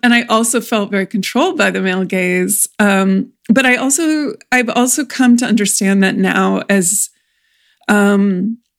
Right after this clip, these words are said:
really the controlling gaze of colonialism and hegemony and powers of oppression that, that affect everyone,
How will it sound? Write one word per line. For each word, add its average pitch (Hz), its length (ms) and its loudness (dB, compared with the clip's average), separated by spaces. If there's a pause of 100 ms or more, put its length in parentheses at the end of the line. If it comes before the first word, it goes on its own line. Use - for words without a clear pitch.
(160)
really 262 340 4
the 269 120 0
controlling 202 880 0
gaze 180 480 -2 (120)
of 180 300 -2
colonialism 175 920 -4
and 185 100 -4
hegemony - 760 -2
and 190 180 2
powers - 560 -2
of 180 140 -4
oppression 185 800 -2 (380)
that, 220 340 0 (260)
that 226 240 0
affect 233 460 -4
everyone, 196 720 -2